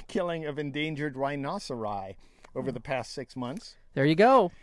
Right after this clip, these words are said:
Speaker 1: It's a stunning statistic, given that poachers have been shooting between twelve and nineteen rhinos a month.
Speaker 2: Oh.
Speaker 1: You know, every other day. That's it. These aren't just any drones. Guided by super, a supercomputer in,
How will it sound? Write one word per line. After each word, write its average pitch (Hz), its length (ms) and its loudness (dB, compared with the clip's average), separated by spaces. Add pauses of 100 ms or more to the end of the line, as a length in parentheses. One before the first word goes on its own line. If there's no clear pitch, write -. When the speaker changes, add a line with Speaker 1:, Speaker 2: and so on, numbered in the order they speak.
(160)
Speaker 1:
It's - 160 -8
a 135 40 -6
stunning 170 440 -4
statistic, 165 760 -6
given 160 300 -2
that 147 180 -6
poachers 196 400 -4
have 156 160 -2
been 151 160 -2
shooting 180 380 -4
between 160 380 -2
twelve 180 360 -2
and 156 160 0
nineteen 170 460 -4
rhinos 147 480 -2
a 127 60 -4
month. 127 320 -6 (200)
Speaker 2:
Oh. 120 220 -6 (200)
Speaker 1:
You 143 80 -6
know, 127 120 0
every 175 240 2
other 156 160 2
day. 139 320 0 (560)
That's 139 260 -4
it. 120 160 -2 (480)
These 190 440 -4
aren't 170 280 -2
just 165 320 0 (100)
any 196 220 2
drones. 127 460 -2
Guided 160 340 2
by 147 140 4
super, 185 500 -8
a 127 100 -2
supercomputer 131 1120 -6 (100)
in, 127 320 -4